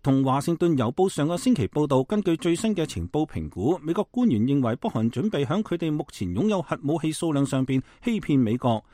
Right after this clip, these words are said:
金正恩政權自從美朝峰會以嚟，響若干秘密核設施增加濃縮鈾嘅生產。美國官員爭取憂心忡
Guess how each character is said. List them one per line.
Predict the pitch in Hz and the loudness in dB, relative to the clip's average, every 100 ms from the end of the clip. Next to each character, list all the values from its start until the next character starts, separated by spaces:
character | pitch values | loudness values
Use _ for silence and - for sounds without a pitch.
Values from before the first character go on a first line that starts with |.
| - - | -20 -2
金 | 156 | 0
正 | 139 127 | 2 0
恩 | 151 | 0
政 | 147 131 | 0 0
權 | 120 98 | 0 -2
自 | 139 | -4
從 | 120 95 | -4 -4
美 | 92 160 | -2 -2
朝 | - 107 | -2 -6
峰 | - - 214 180 | -4 -2 0 2
會 | 147 | 0
以 | 185 151 | 2 0
嚟， | 117 - - | -2 -6 -8
響 | - 214 | -2 2
若 | 214 - | 2 0
干 | 220 220 | 0 0
秘 | 190 | 2
密 | 175 - | 0 0
核 | - 143 | -6 -10
設 | - | -6
施 | 170 226 220 | -4 -4 -4
增 | 226 220 | -2 -2
加 | 220 214 | 0 -2
濃 | 110 82 | -2 -4
縮 | 185 | -6
鈾 | 117 123 | -4 -4
嘅 | - | -4
生 | - 127 | -4 -2
產。 | 117 - 127 147 - _ _ _ - | -4 -6 -12 -14 -18 _ _ _ -2
美 | 107 | 2
國 | 151 - | 4 4
官 | 170 170 | 4 6
員 | 110 107 120 - | 6 4 2 -2
爭 | 180 180 | 0 0
取 | - | 0
憂 | 160 175 | 2 2
心 | 175 190 | 0 0
忡 | 190 | -2